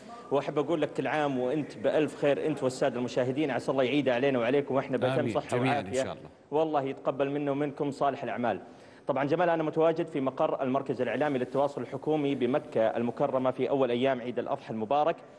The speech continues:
Speaker 1: واليوم راح أتحدث عن عهد أحد الهيئات العاملة في خدمة حجاج بيت الله المد-، الحرام على مدار الساعة، وهي هيئة الهلال الأحمر السعودي. هيئة الهلال الأحمر جهزت كافة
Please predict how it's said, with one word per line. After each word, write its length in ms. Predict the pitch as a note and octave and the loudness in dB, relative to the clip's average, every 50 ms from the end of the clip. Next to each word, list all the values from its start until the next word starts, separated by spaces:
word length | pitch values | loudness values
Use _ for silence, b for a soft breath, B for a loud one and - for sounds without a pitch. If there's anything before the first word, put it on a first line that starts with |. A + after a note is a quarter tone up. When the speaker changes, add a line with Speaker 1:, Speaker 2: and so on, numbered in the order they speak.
| B B B B B B B | B B B B B B B
Speaker 1:
واليوم 360 | D#3 E3 F3+ A3+ A3+ A3 G#3+ | 0 2 4 4 4 4 2
راح 160 | G3+ - - | 2 0 0
أتحدث 440 | D#3 - - - G3+ E3 G3 F#3 - | -2 -4 -2 -4 -2 0 0 0 0
عن 140 | C#3 D3 D3 | 0 -4 -2
عهد 340 | A#2+ F3 G3 D#3 E3 D3+ - | 0 0 0 2 0 0 0
أحد 400 | - B2+ C#3 D#3 - F3+ D3 C#3 | -2 -6 -4 -2 -2 -2 0 0
الهيئات 480 | C3 B2+ C#3+ C#3 B2+ B2+ D#3+ F3 F3+ F3+ - | 0 0 0 0 2 2 4 2 2 0 -2
العاملة 600 | C#3 C#3 A#2+ D3+ F3+ D#3+ B2+ B2+ A#2+ C3 D3 D#3 - B B B B B B B | -6 -4 -2 0 0 0 0 0 0 0 0 0 -2 B B B B B B B
في 180 | - F3 F#3+ F#3 | 2 4 4 4
خدمة 280 | - G3 D#3+ E3+ E3+ - - | 4 2 0 0 -2 -2 -2
حجاج 260 | D#3+ C3+ E3 E3+ D#3 | -4 0 0 0 2
بيت 220 | C3+ E3+ D#3+ - E3+ | 2 -2 -2 -2 0
الله 200 | D3 D#3+ D#3+ D#3 | 0 0 0 0
المد-، 240 | C#3+ C#3+ D3 C3+ | 0 -2 -2 -2
الحرام 760 | - - D3 C3 C3 B2 - - D3+ D#3 F3 F#3 G3 F#3+ E3 | 0 2 2 2 2 0 -2 0 2 2 2 2 2 0 -4
على 680 | C#3 A#2 B2 D3 E3+ D#3+ D#3+ E3 E3+ E3+ F3 F3+ F#3 F3 - - - | -6 -2 0 2 2 4 4 4 6 6 6 4 4 2 -2 -6 -4
مدار 400 | C3 C#3 A#2+ C#3+ D3 D3 D3 D3+ | -2 0 2 4 4 4 4 2
الساعة، 460 | D3+ - - - C#3+ B2 G#2 E2+ G#2 | 0 -4 -4 0 2 2 2 2 0
وهي 380 | G#2+ A2 A2+ C3+ D#3 D#3 D#3+ D3+ | 0 0 0 2 2 4 2 2
هيئة 280 | C#3 D3 D3 C3 B2 - | 2 0 -2 -2 -4 -4
الهلال 320 | B2+ A2+ B2 B2 C#3+ C3+ B2+ | -4 -4 -2 0 0 0 0
الأحمر 300 | G2 B2 - C#3+ B2 B2 | -2 -4 -2 -2 -2 -2
السعودي. 460 | A#2+ - B2+ G#2 G2 G2+ F2+ F#2 - B B B B B B B B - | -2 -2 -4 -4 -2 -2 -4 -6 -10 B B B B B B B B 0
هيئة 240 | G#3 A#3 G#3+ G#3 - G3 | 0 0 0 0 -2 0
الهلال 260 | E3+ F#3 F#3+ F#3 E3+ | 2 2 4 4 4
الأحمر 340 | D3+ D#3+ - - F3 F3+ F3 | 2 -2 -2 0 0 0 0
جهزت 560 | D3 C3 G3+ F3+ C3 C3+ C3+ - C#3 B2 - | 2 0 0 0 0 -2 -4 -2 -2 -2 0
كافة 300 | - F#3+ F#3 - - | 2 0 0 0 -4